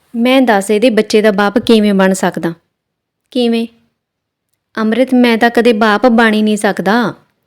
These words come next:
ਫਿਰ ਤੂੰ ਦੱਸ।" "ਕੀ ਕਿਰਤ? ਇਹ ਕੀ ਕਹਿੰਦੇ ਹੋ ਤੁਸੀਂ? ਨੁਕਸ ਤਾਂ ਸਾਰਾ ਮੇਰੇ 'ਚ ਹੈ ਤੇ ਤੁਸੀਂ ਇਹ ਕੀ ਕਹਿੰਦੇ ਪਏ ਹੋ?"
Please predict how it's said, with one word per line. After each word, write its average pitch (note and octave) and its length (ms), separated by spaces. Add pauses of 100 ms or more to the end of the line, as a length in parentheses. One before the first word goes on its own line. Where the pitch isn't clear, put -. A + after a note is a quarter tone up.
(300)
ਫਿਰ C4 140
ਤੂੰ C#4 300
ਦੱਸ।" F3 300 (1160)
"ਕੀ A3+ 280
ਕਿਰਤ? A#3 400 (1400)
ਇਹ E4 180
ਕੀ F#4+ 160
ਕਹਿੰਦੇ G3 280
ਹੋ A3 60
ਤੁਸੀਂ? F#3 300 (840)
ਨੁਕਸ A3 340
ਤਾਂ B3+ 160
ਸਾਰਾ D4 260
ਮੇਰੇ G3 300
'ਚ E3+ 120
ਹੈ E3+ 120 (640)
ਤੇ C4+ 120
ਤੁਸੀਂ C4 600 (260)
ਇਹ D4 180
ਕੀ F#4 140
ਕਹਿੰਦੇ D4 320
ਪਏ C#4+ 260
ਹੋ?" C4 100